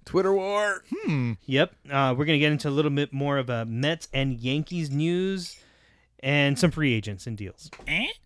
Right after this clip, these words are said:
Speaker 2: I love
Speaker 1: Okay.
Speaker 2: it.
Speaker 3: Love it.
Speaker 2: <laughs> Well, speaking of spring training, uh, I do that a lot, huh? Speaking of this and speaking of that.
Speaker 3: Speaking of that, how, how
Speaker 2: <laughs>
Speaker 3: many minutes are we into this episode? Now, we said speaking of.
Speaker 2: Speaking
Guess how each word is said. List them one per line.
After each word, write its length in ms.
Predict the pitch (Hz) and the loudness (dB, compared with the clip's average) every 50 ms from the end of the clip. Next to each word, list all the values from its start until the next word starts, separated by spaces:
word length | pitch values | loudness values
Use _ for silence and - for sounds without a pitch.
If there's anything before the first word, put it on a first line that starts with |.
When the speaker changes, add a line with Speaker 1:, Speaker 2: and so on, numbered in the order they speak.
| _ _ _ _ _ _ _ _ _ _ _ _ _ - | _ _ _ _ _ _ _ _ _ _ _ _ _ -16
Speaker 2:
I 60 | 113 101 | -12 -8
love 140 | 101 107 131 | -4 -2 -2
Speaker 1:
Okay. 160 | 190 139 101 151 | -2 0 -2 -2
Speaker 2:
it. 120 | 196 - | -4 -2
Speaker 3:
Love 300 | 113 110 117 117 107 95 | -4 -2 0 0 0 0
it. 120 | 98 139 120 - | -2 -6 -8 -10
Speaker 2:
<laughs> 60 | _ _ _ _ _ - - _ _ _ - | _ _ _ _ _ -20 -20 _ _ _ -8
Well, 240 | 120 139 165 156 143 | 0 4 4 4 4
speaking 320 | - - 190 208 185 175 | 2 0 0 0 0 0
of 80 | 156 127 | -2 -2
spring 300 | - - 165 156 131 113 | -4 -4 -4 -4 -2 -2
training, 480 | - 143 156 202 214 170 143 127 123 | 0 0 0 0 0 -2 -2 -2 0
uh, 280 | 127 127 120 113 107 104 - _ _ _ _ _ _ _ _ _ _ _ _ _ - 147 | 0 2 2 2 0 -2 -6 _ _ _ _ _ _ _ _ _ _ _ _ _ 2 6
I 180 | 143 185 294 | 6 6 6
do 160 | 226 247 254 | 6 2 0
that 140 | 262 226 139 | 0 0 -2
a 60 | 117 | -2
lot, 160 | 113 110 110 117 | -2 -2 -2 -2
huh? 140 | 151 143 | -2 -4
Speaking 340 | 123 - - 151 143 147 143 139 | -4 -4 -4 -6 -4 -4 -2 -2
of 140 | 135 127 | -2 0
this 200 | 123 143 151 143 | 0 0 -2 -2
and 60 | 143 123 | -4 -8
speaking 220 | - 151 139 143 | -8 -8 -6 -6
of 120 | 135 123 | -6 -2
that. 200 | 131 139 135 - | -2 -2 -4 -4
Speaker 3:
Speaking 300 | - - - 120 117 131 | -8 -8 -8 -6 -2 -2
of 100 | 139 135 | 0 2
that, 300 | 131 156 175 165 147 127 | 4 4 4 4 4 2
how, 180 | 127 110 113 - - | 0 4 6 6 6
how 220 | - 165 190 185 | 6 6 6 6
Speaker 2:
<laughs> 0 | |
Speaker 3:
many 200 | - - - 214 | 6 6 4 4
minutes 280 | 208 208 208 214 208 - | 4 4 4 4 4 4
are 120 | 214 202 | 2 4
we 100 | 190 202 | 4 4
into 160 | 202 185 - | 2 2 0
this 160 | 190 196 190 196 | -4 -6 -4 -2
episode? 360 | 202 190 180 - 220 208 190 | -4 -4 -2 -2 -2 0 0
Now, 100 | 165 143 | 2 0
we 100 | 147 147 | 0 0
said 180 | - 170 156 | -2 -4 -8
speaking 360 | 143 - - 180 - 175 165 170 | -8 -10 -10 -8 -6 -4 -6 -6
of. 100 | 185 196 - - - | -6 -8 -12 -16 -14
Speaker 2:
Speaking 640 | - - - - - 185 180 160 - 151 147 139 | -14 -14 -14 -8 -6 -6 -6 -6 -6 -6 -6 -6